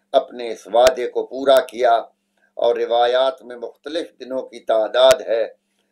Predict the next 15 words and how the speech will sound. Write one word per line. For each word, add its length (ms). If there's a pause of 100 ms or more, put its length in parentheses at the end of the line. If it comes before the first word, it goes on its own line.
(200)
मगर 300
ज्यादा 440
से 200
ज्यादा 420 (200)
आठ 440
दिन 360
आप 300
मक्का 420
में 160
रहे 340 (880)
और 200
उसके 280
बाद 420
फिर 140
आप 260